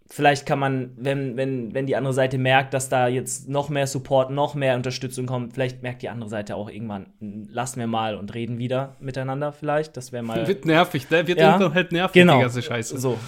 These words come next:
Speaker 1: und das sollte
Speaker 2: Für
Speaker 1: man
Speaker 2: alle so.
Speaker 1: Ja. Gut. So viel zu, äh, Nachhaltigkeits- und Politik, äh,
Speaker 2: Politik,
Speaker 1: Themen.
Speaker 2: ja, ey. Es ist,
Speaker 1: Also
Speaker 2: es ist immer ein kritischer Pfad, ne? Man will ja auch nicht,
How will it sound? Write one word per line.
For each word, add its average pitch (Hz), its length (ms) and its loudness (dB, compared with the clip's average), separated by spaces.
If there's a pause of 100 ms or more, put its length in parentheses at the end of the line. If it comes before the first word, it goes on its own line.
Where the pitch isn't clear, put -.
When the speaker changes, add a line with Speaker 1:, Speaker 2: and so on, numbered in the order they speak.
Speaker 1:
und 123 140 -2 (120)
das 123 180 -8
sollte 135 260 2
Speaker 2:
Für 135 40 0
Speaker 1:
man 127 140 2
Speaker 2:
alle 131 100 2
so. 120 340 -8
Speaker 1:
Ja. - 160 -18 (1040)
Gut. - 480 8 (840)
So 151 180 6
viel 196 180 10
zu, 202 380 12
äh, 170 540 10
Nachhaltigkeits- 190 1000 6
und 175 260 2
Politik, 190 840 6
äh, 156 80 12
Speaker 2:
Politik, 165 260 10
Speaker 1:
Themen. 143 400 6
Speaker 2:
ja, 147 320 4
ey. 143 400 0 (140)
Es 104 120 2
ist, 135 100 -2
Speaker 1:
Also - 120 -8
Speaker 2:
es 160 140 4
ist 208 120 6
immer 226 100 6
ein 175 60 6
kritischer 185 360 0
Pfad, 151 320 0
ne? 160 200 2
Man 135 200 0
will 170 100 6
ja 160 80 4
auch 147 140 4
nicht, 156 180 2